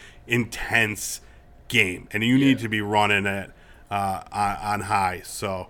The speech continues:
Speaker 2: Yeah, and as
Speaker 1: um,
Speaker 2: important as the physics are, I'm surprised that they would do that over the cloud.
Speaker 1: Right, dude? I was shocked when, like, and it, dude, I was playing it on my, on my phone, like, through, like, with a Backbone controller,
Speaker 2: Oh, yeah.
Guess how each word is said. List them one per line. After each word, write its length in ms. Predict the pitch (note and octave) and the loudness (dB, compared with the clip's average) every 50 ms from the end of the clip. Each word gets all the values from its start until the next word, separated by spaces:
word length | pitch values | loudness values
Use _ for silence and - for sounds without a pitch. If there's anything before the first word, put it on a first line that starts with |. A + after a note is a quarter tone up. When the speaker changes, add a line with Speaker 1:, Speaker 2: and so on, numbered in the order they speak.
| - - - | -16 -12 -4
Speaker 2:
Yeah, 180 | G#2+ A#2 A2+ | 0 2 2
and 80 | G#2+ G#2+ | 2 2
as 80 | G#2 F#2 | 0 -2
Speaker 1:
um, 60 | F2+ | -2
Speaker 2:
important 240 | F#2 E3 E3 C#3+ C3 | -2 -2 -2 -2 -4
as 100 | A#2 - | -4 -6
the 80 | A#2 G#2+ | -8 -10
physics 460 | - - B2+ C#3 C#3+ D#3 C#3 - - | -6 -4 -4 -4 -4 -4 -6 -4 -4
are, 200 | G#2+ G2 G2+ G#2 | -4 -2 -2 -2
I'm 120 | C3 D#3 | -2 -2
surprised 640 | D#3 - - - - - - A#2 A#2 B2 C#3 C#3 C3 - | -4 -8 -10 -10 -12 -10 -6 -2 0 2 2 0 0 -4
that 120 | A2+ - | -10 -10
they 80 | - A2+ | -8 -8
would 120 | G#2 G2+ | -8 -8
do 120 | F#2 B2 C#3+ | -6 -4 -4
that 140 | B2 G2 | -4 -4
over 140 | G2 G2+ F#2 | -4 -8 -10
the 60 | G2 | -12
cloud. 380 | F#2+ - A#2+ G#2 G2 F#2 F#2 - - - - - - - - - - - - - - - - - | -10 -8 -8 -6 -6 -8 -10 -14 -18 -20 -20 -20 -20 -20 -20 -20 -20 -20 -20 -20 -18 -16 -12 -6
Speaker 1:
Right, 260 | A2+ A2+ D3+ G#3+ - | -2 0 0 0 0
dude? 160 | - G#3+ G3 | 0 2 2
I 100 | E3+ G3+ | 4 4
was 200 | A3 F3 - - | 4 4 2 0
shocked 500 | - - - C3 A#2+ C3 D3+ D3+ - - | -2 -6 -4 -2 0 2 2 2 0 -2
when, 240 | - A#2+ A2+ A2 A2 | -2 -2 0 0 2
like, 280 | A2 G#2+ G#2 G#2 G2+ - - | 2 2 2 0 -2 -6 -4
and 180 | C#3 C#3+ D3 D#3+ | 0 0 0 2
it, 300 | C#3 D#3+ F3+ F#3+ D3+ D#3 | 0 -2 -4 -4 -4 -10
dude, 220 | E3 - C#3+ C3 | -12 -8 -4 -2
I 80 | D3+ D#3+ | -2 0
was 100 | F#3+ F#3 | -2 -4
playing 220 | - - A3 G#3+ | -4 -2 -2 0
it 80 | G3+ F3 | 0 2
on 120 | D3+ C3+ | 0 2
my, 300 | C3 B2 A2+ G#2+ G2 F2+ - - - - - - | 2 2 2 2 0 -4 -10 -16 -20 -20 -18 -10
on 60 | - B2 | -4 -2
my 120 | B2 G#2 | -2 -2
phone, 680 | - - - - - A#2 A2 D#3+ G3+ E3 G#2 F#2 F2+ - - - - - | -2 -4 -10 -8 -4 -2 0 2 2 2 0 -2 -8 -18 -20 -20 -10 -2
like, 400 | A2+ A2+ A#2 - - - - - | 0 2 2 2 0 -8 -14 -16
through, 400 | - - - C3 C3+ C#3 C#3 C3+ | -12 -4 0 2 4 4 4 4
like, 220 | B2 B2 A#2 G#2+ | 2 0 -2 -2
with 160 | A#2+ A#2 G#2+ A2+ | -2 -2 0 0
a 100 | A2 G2+ | -2 -2
Backbone 520 | G2 - A2+ B2 B2 - - C3 A#2 G#2+ | -2 0 0 0 0 0 -2 -2 -2 -2
controller, 360 | - A#2 G#2+ - - A#2 B2 | -4 -8 -8 -4 0 0 2
Speaker 2:
Oh, 80 | D3+ C#3+ | 2 2
yeah. 60 | G2+ | 0